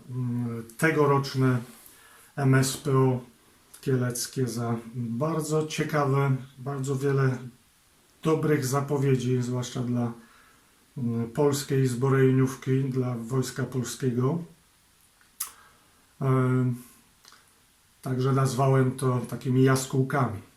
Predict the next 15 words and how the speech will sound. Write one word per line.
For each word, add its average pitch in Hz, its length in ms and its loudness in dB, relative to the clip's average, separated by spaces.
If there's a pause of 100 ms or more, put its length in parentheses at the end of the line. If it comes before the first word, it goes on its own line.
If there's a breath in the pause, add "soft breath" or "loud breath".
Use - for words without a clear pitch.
(920 soft breath)
A 147 40 -4
więc, 156 340 0
e, 156 260 2
już 175 140 2
za 160 80 0
chwilę 156 300 2
to 165 100 0
przedstawię, 196 720 0
ale 165 240 2
jak 147 160 2
zwykle 151 580 0 (260 loud breath)
zachęcam 139 760 0 (480 loud breath)
do 135 80 -4
tego, 135 300 0
aby 120 300 -2